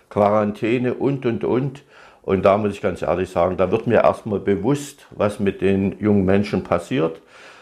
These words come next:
Ich bin dafür, dass man den jungen Menschen jetzt auch mit, mal die Möglichkeit gibt, wieder richtig Spaß am Leben zu haben.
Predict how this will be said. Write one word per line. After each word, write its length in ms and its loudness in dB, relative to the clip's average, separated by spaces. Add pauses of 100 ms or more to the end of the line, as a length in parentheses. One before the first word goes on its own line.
(320)
Ich 360 2
bin 220 4
dafür, 760 2
dass 180 -6
man 220 -4
den 420 -6
jungen 260 -2
Menschen 440 0
jetzt 200 2
auch 140 0
mit, 260 0
mal 240 4
die 120 -4
Möglichkeit 720 -2
gibt, 360 -12
wieder 280 2
richtig 340 -8
Spaß 440 2
am 160 -6
Leben 260 -2
zu 180 -6
haben. 380 -4